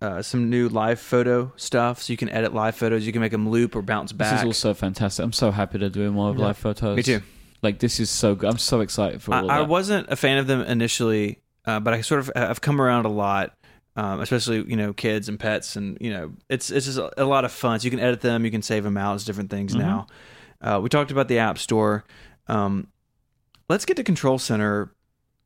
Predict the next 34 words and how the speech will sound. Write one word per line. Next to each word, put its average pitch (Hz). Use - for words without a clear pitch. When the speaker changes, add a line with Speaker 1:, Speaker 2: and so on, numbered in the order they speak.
Speaker 1:
I, 175
for 175
one, 120
so 139
Control 165
Center 180
right 135
now 123
is -
two 160
panes, 123
unless 117
you 120
have 110
HomeKit, 113
then 110
it's 98
three. 92
You 113
have 110
your 113
Now 113
Playing 117
stuff, 107
you 123
have 110
your 107
regular 127
Control 120
Center 110
stuff, 107
you 107
know, 104
flashlight, 104